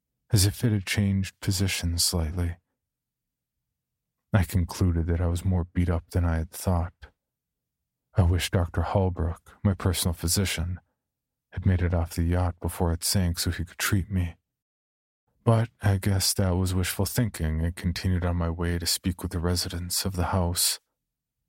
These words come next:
Maybe there was a phone, or I could pay my way to being ferried off the island. The thick grass had many a dip and hole, and on more than one occasion my foot got caught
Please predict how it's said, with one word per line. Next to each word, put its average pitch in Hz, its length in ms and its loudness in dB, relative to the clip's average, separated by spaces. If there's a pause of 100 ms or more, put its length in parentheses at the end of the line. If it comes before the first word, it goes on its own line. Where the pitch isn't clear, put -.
(380)
Maybe 95 180 4
there 90 120 2
was 87 120 0
a 85 60 -4
phone, 90 720 -2
or 87 340 -8
I 98 80 0
could 92 180 -4
pay 110 260 0
my 87 200 0
way 85 300 0
to 85 80 -6
being 85 240 -2
ferried 90 500 0
off 82 220 -2
the 85 120 -2
island. 87 540 -2 (2000)
The 104 80 6
thick 92 400 0
grass 90 460 2
had 90 140 0
many 90 300 2
a 85 60 0
dip 87 300 -2 (120)
and 82 160 0
hole, 82 540 0 (920)
and 104 140 6
on 92 100 2
more 98 280 2
than 92 160 0
one 101 140 0
occasion 87 500 -2
my 85 140 0
foot - 280 -4
got 85 300 -2
caught 90 320 0